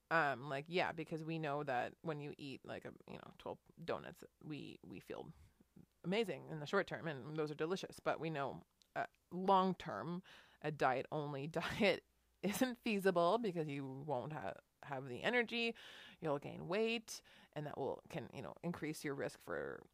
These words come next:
cardiovascular diseases and metabolic conditions if you are, you know, only eating donuts. I mean, you won't necessarily gain weight. I, I, I've seen people, you know,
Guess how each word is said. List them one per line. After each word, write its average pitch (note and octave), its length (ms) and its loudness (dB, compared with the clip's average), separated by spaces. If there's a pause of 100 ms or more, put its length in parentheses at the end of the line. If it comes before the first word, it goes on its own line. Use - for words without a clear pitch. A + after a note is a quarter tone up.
(160)
cardiovascular D3+ 760 0
diseases D3+ 540 0
and C#3 100 -4
metabolic C#3+ 460 -4
conditions F3+ 680 2
if - 160 -4
you C#3 180 -4
are, C#3 440 6
you C#3+ 80 -4
know, A2 140 -8 (160)
only F3 400 4
eating C#3 460 -4
donuts. C3 400 -2
I - 20 -2
mean, F#3 140 0 (240)
you D#3 100 -6
won't G3 160 -4
necessarily D#3 600 -8
gain C3+ 220 -12
weight. A#2 180 -14
I, F3+ 100 4
I, D3+ 420 0
I've D3 240 -4 (520)
seen D#3+ 220 -4
people, D3+ 500 -6 (120)
you D#3+ 100 -8
know, C#3+ 80 -8